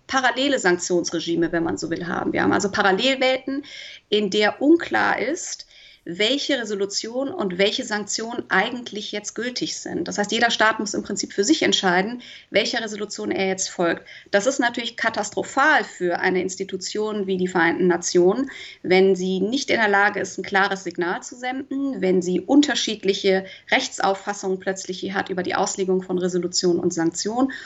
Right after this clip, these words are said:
und kann in vielen Bereichen zu Konflikten führen, die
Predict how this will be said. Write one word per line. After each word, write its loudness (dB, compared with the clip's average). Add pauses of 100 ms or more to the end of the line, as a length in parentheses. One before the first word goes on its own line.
(120)
und 6
kann 4
in 6
vielen 4
Bereichen 2
zu -8
Konflikten -6
führen, 0
die 0